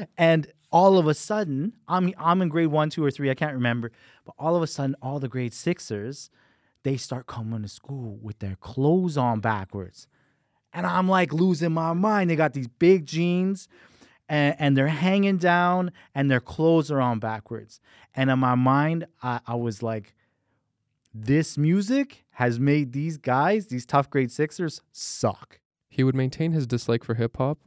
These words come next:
Speaker 2: until a few years later, when Dwight heard the song Can of Corn by West Coast rapper Coolio.
Speaker 1: A can of corn, a can of corn. I tried to get full off a can of corn.
Speaker 2: At first, he wasn't feeling it.
Speaker 1: So I come in the room,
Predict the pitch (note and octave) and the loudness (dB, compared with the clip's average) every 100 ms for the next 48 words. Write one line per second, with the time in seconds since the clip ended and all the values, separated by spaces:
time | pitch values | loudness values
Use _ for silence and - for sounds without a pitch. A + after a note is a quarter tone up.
0 | - A#2 - A#2 - C3+ B2+ B2+ A#2 A#2 | -8 -8 -2 -4 -2 -2 0 -2 0 0
1 | - B2 - - A#2 A#2+ B2+ C3+ B2+ B2 | -2 -10 -12 -6 -4 2 2 2 -2 -2
2 | B2+ B2 B2 A#2+ B2 C#3 - A2+ G2 B2 | 0 -2 -2 -2 -2 -2 0 -2 -2 -6
3 | A#2+ A#2+ A2+ B2+ - - B2 - B2+ C#3+ | -6 -4 -2 -2 -2 -2 -2 0 0 0
4 | C3+ C3 A2+ G2+ - - _ _ _ - | -4 -2 -2 -2 -8 -14 _ _ _ -4
5 | B2+ A#2+ A#2 G#2 C#3 C3 B2 A2+ - _ | -2 0 -2 -4 0 2 2 -2 -6 _
6 | - G2 C3+ B2+ B2 A#2 - C#3 C#3 B2+ | -20 -10 -2 0 0 -4 -6 -6 -4 -4
7 | G#2 _ _ _ G#2 - C#3+ C3 B2 C#3+ | -6 _ _ _ -14 -10 -8 -8 -6 -6
8 | D3 - D3 F3 E3+ D3 C3+ C3+ - C#3 | -6 -4 2 4 4 0 -2 -8 -4 -2
9 | C3 B2+ - C#3+ C3 A#2+ _ _ _ - | 0 -2 -4 -4 -4 -4 _ _ _ -8
10 | B2 - E3 F3 _ - B2+ A#2+ G#2+ - | -8 -2 -2 -2 _ -2 2 2 0 -2
11 | G#2+ G2+ - _ _ _ - E3 E3 E3 | -2 -2 -8 _ _ _ -4 2 2 4
12 | F3+ E3+ D#3+ C#3 F3 E3+ D#3 D#3 | 2 2 0 0 2 2 2 0